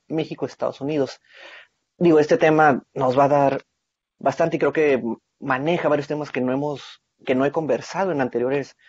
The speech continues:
podcasts. Pero, Gabriela, antes de entrar en este, en este tema de tu, de tu investigación y que también desarrollas de manera en un postdoctoral, digo, si nos pudieras contar un,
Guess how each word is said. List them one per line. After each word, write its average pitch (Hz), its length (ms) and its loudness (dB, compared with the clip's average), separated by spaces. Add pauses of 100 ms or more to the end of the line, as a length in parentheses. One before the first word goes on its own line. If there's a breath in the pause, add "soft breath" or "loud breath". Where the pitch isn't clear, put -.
(220 soft breath)
podcasts. 165 400 -6 (240)
Pero, 190 160 0
Gabriela, 185 420 -2
antes 226 320 -4
de 208 60 -2
entrar 165 300 -4
en 170 100 -4
este, 165 500 -6 (480)
en 147 140 0
este 147 160 -4
tema 160 340 0
de 139 120 0
tu, 123 340 -4
de 131 120 -6
tu 131 100 -8
investigación 123 580 -4
y 156 60 -10
que 147 80 -10
también 139 260 -6
desarrollas 143 720 -2 (600 soft breath)
de 123 80 -6
manera 127 420 -2 (220)
en 135 100 -8
un 135 200 -8 (140)
postdoctoral, 131 680 -2 (420)
digo, 185 120 0
si 175 80 -2
nos 180 80 -8
pudieras 254 200 0
contar 170 300 2
un, 190 160 2